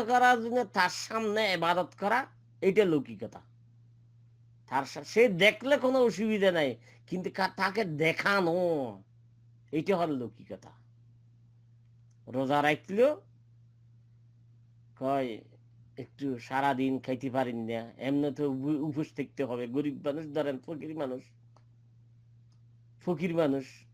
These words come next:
সারাদিন তো এমনি উপোস থাকতে হবে, তাহলে রোজা রাখি দিই। তো এই যে কারণটা এখতিয়ার করলেন, এটা লৌকিকতা। সেখানে রোজাটা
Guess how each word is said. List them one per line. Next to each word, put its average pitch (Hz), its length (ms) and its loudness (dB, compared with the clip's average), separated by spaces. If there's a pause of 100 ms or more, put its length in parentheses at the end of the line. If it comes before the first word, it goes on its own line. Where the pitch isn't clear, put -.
(880)
সারাদিন 170 460 4
তো 170 120 2
এমনি 180 160 0 (100)
উপোস 202 260 2
থাকতে 220 280 2
হবে, 226 200 2
তাহলে 175 260 0
রোজা 131 240 0
রাখি 123 240 -6
দিই। 98 140 -16 (840)
তো - 60 -12 (120)
এই 277 120 10
যে 269 60 8 (120)
কারণটা 196 420 4 (120)
এখতিয়ার 143 460 0
করলেন, 131 420 0 (800)
এটা 156 220 -6
লৌকিকতা। 113 580 -8 (1080)
সেখানে 156 340 -2 (140)
রোজাটা 143 360 -2